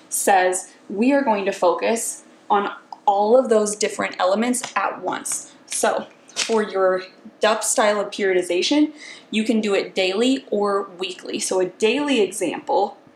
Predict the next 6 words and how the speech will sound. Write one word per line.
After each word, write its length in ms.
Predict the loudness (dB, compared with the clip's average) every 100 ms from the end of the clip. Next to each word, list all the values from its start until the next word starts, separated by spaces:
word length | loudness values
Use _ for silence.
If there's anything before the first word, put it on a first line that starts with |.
| -20 -20 -20 -20 _ _ _ _ _ 0
would 260 | 0 2
say, 580 | -2 0 0 2 0 -4 -16 -18 -4
Monday, 720 | 0 2 4 4 4 2 -2 -14 -20 -14 0
we're 160 | 0 2
gonna 160 | -2
focus 640 | 0 -4 0 -2 -2 -8